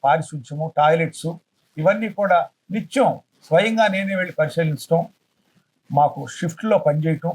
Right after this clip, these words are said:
పారిశుధ్య కార్మికులు, ఇవన్నీ కూడా కొత్తగా ఇదివరకు ఉన్నప్పటికీ మరింత మెరుగుపరిచే దిశగా మేము కృషి చేస్తున్నాము. ప్రభుత్వం కూడా వీటి మీద ఒక సర్వే ఎప్పటికప్పుడు భక్తుల నుంచి అభిప్రాయాన్ని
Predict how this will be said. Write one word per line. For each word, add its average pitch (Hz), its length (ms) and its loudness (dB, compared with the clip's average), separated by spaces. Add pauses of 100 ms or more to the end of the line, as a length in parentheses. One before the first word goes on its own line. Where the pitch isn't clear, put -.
పారిశుధ్య 147 420 -2
కార్మికులు, 147 540 -2 (500)
ఇవన్నీ 240 320 0
కూడా 208 320 4
కొత్తగా 196 520 0 (1700)
ఇదివరకు 147 380 0
ఉన్నప్పటికీ 170 420 0
మరింత 226 560 0
మెరుగుపరిచే 170 720 -2 (460)
దిశగా 185 320 2
మేము 143 340 -6
కృషి 139 220 -10
చేస్తున్నాము. 156 560 0
ప్రభుత్వం 185 460 0
కూడా 156 420 4 (320)
వీటి 196 220 -4
మీద 202 320 2 (440)
ఒక 147 120 -4
సర్వే 214 460 2
ఎప్పటికప్పుడు 170 520 -2
భక్తుల 156 320 -2
నుంచి 156 400 -4 (320)
అభిప్రాయాన్ని 151 720 2